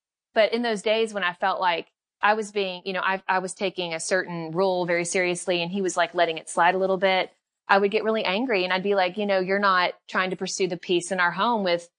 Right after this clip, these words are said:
with trying to have some rules," 'cause that's part of peace too, trying to keep some order, you know, trying to have expectations that are realistic for your children and just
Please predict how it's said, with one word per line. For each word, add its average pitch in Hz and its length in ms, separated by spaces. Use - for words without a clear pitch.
with 196 160
trying 185 280
to 185 60
have 208 200
some 226 180
rules," 247 300
'cause 202 100
that's 262 200
part 233 180
of 208 60
peace 214 220
too, 254 220
trying 254 320
to 180 60
keep 175 240
some 170 180
order, 165 420
you 208 80
know, 190 80
trying 220 320
to 220 80
have 196 180
expectations 175 1080
that 202 120
are 180 100
realistic 185 600
for 185 120
your 185 100
children 180 680
and 185 220
just 185 260